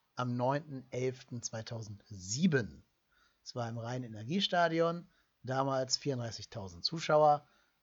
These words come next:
und Helmes und, äh, Novakovic haben auf zwei null gestellt. Dann konnten aber die Aueraner, sagt man das so, die Aueraner konnten ausgleichen zum zwei zwei, ehe Novakovic dann das Siegtor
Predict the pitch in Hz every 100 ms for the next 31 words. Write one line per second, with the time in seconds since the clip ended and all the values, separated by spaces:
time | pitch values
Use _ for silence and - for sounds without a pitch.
0 | _ - 143 135 131 127 - _ _ _
1 | _ _ _ 139 151 156 147 143 - -
2 | 123 120 117 113 104 101 - 101 95 85
3 | 76 - 98 139 - 170 175 - 131 120
4 | 95 - - 110 107 185 190 175 160 156
5 | 156 - _ _ _ _ _ _ 135 131
6 | 131 139 131 123 117 117 110 107 101 98
7 | _ _ _ _ _ - 127 120 113 107
8 | 120 131 170 208 220 - - - - -
9 | 143 160 156 170 165 _ - - - _
10 | 147 127 123 113 127 139 127 131 117 110
11 | 170 196 - 185 180 156 120 - - 85
12 | - 123 135 147 - _ - _ _ -
13 | 131 123 117 123 127 120 117 - 113 110
14 | 110 - 135 139 - 120 104 92